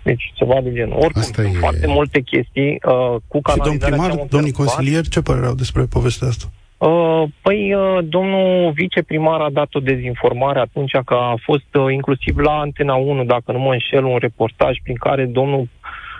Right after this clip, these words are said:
Speaker 1: viceprimar a spus că este național că nu se ridică gunoiul, dar de fapt era vorba doar local, adică gen pe județul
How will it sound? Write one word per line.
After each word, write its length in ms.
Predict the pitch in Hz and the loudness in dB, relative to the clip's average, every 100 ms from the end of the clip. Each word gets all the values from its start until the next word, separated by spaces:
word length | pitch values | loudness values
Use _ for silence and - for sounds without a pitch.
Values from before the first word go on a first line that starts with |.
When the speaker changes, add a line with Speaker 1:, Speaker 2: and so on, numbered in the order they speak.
| - | -8
Speaker 1:
viceprimar 640 | 123 120 127 123 117 131 | -2 0 0 0 0 2
a 100 | 135 127 | 0 -2
spus 160 | - 135 - | -2 -2 0
că 160 | 135 131 127 120 | 0 2 2 2
este 420 | 117 127 147 - 151 | 2 0 0 0 0
național 800 | 143 139 - - 135 170 196 160 | 0 -2 -4 0 0 2 0 0
că 120 | - | -2
nu 120 | 131 120 | -2 0
se 60 | |
ridică 400 | 123 - 127 127 - | 0 2 2 0 0
gunoiul, 680 | 110 110 113 107 113 135 156 _ | -2 0 0 0 0 0 -2 _
dar 320 | - 120 127 127 | -4 0 0 -2
de 120 | 127 | -4
fapt 180 | - 135 | -2 -2
era 180 | - 135 | 0 0
vorba 320 | 127 135 123 | 0 0 0
doar 200 | 110 135 | 0 0
local, 420 | 135 127 - 135 117 | 0 -2 0 0 0
adică 300 | 107 - 117 | -2 -2 -2
gen 440 | 110 123 127 113 | 0 -2 0 -2
pe 100 | - | -2
județul 580 | 120 120 113 135 - 123 | -2 0 -2 -2 -4 -8